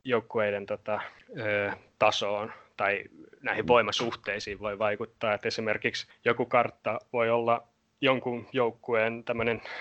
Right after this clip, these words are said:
Speaker 1: N S permabänni, eli kun tässä
Speaker 2: Joo.
Speaker 1: on tämmönen vote-systeemi, että mitä karttoja pelataan, että saa poistaa jonkun ja sit valitaan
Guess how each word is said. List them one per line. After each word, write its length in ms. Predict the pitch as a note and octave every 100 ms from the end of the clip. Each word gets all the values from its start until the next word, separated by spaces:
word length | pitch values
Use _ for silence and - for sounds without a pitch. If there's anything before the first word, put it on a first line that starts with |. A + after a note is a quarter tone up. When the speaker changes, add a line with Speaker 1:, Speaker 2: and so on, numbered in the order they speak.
| - -
Speaker 1:
N 120 | A#2 A#2
S 160 | - -
permabänni, 920 | A#2 G#2+ G#2+ G#2 - G#2+ G#2 G2+ G#2+ - - -
eli 220 | G#2+ F#2+
kun 200 | - F#2+
tässä 160 | F#2 E2+
Speaker 2:
Joo. 40 |
Speaker 1:
on 60 | E2
tämmönen 380 | G2+ A2+ G#2+ - _ _ B2+
vote-systeemi, 920 | B2 - G#2+ - G2+ - A2+ G2 G2+ G2+
että 380 | G#2 - F#2+ - - - - -
mitä 160 | - G#2
karttoja 480 | A2 G#2 - G#2
pelataan, 500 | G2 G#2 G2+ G2+ G#2+
että 100 | F#2
saa 120 | - F#2+
poistaa 480 | G#2+ G2+ - F#2+
jonkun 440 | G2 F#2+ G2 G#2 - - - -
ja 60 |
sit 160 | G2 F2+
valitaan 440 | G2 F#2+ G#2+ G2+